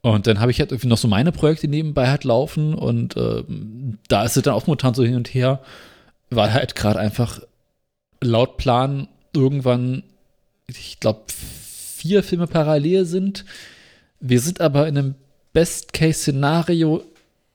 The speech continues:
in der Zeit zu dritt, wovon aber eine Person nur remote verfügbar wäre und deswegen kein Mastering machen könnte und die andere Person an sich mit anderen Projekten noch komplett ausgelastet bin.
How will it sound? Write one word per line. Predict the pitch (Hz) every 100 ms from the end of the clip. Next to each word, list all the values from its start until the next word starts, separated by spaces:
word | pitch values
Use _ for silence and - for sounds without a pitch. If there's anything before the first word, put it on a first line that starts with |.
| _ _ -
in | 147
der | 151 147 -
Zeit | - 131 127 - -
zu | - 135 - _ _ -
dritt, | 120 156 254 - - - - _ _ _ _ _ _ _ _ _ _ _
wovon | 131 123 - 175
aber | 180 160
eine | 135 180 196
Person | - 156 143 131 165 190 196 185 208 - _ _ _ _ _ _ _
nur | 175 139 139 147 156 151
remote | 147 139 147 185
verfügbar | - - 196 190 175
wäre | 165 170
und | 135
deswegen | 151 - 147 139
kein | 135 127
Mastering | 123 151 - 180 170
machen | 175 165
könnte | 170 160
und | 151
die | 135
andere | 139 147
Person | - 131 139
an | 123
sich | 135 -
mit | 135
anderen | - 165 135
Projekten | - 120 127
noch | -
komplett | 120 143
ausgelastet | - 131 127
bin. | -